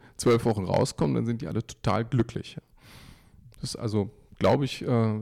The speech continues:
zahlt auf die Glück-, auf das Glücksniveau am Arbeitsplatz durchaus ein.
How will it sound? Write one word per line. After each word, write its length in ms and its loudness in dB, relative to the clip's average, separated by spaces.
zahlt 440 2
auf 160 0
die 120 -4
Glück-, 420 0
auf 160 2
das 260 2
Glücksniveau 800 6
am 120 2
Arbeitsplatz 640 2
durchaus 420 -2
ein. 200 -4